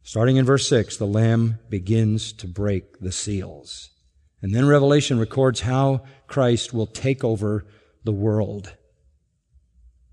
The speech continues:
And in chapter twenty, he will bind Satan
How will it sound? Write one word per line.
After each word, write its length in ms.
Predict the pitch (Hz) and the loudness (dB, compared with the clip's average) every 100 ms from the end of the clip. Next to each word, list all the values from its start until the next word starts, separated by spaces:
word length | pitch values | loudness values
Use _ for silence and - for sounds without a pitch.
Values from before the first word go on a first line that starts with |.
| _ _ _ _ _ _ _ _ _ - | _ _ _ _ _ _ _ _ _ -8
And 160 | 98 | -6
in 60 | 95 | -4
chapter 300 | - 113 101 | -2 -4 -4
twenty, 400 | - 143 156 143 | -4 0 2 2
he 120 | 120 | 2
will 140 | 107 | 0
bind 500 | 92 87 117 117 110 | -2 -4 -2 0 0
Satan 520 | - 135 151 151 147 | -2 0 0 0 -4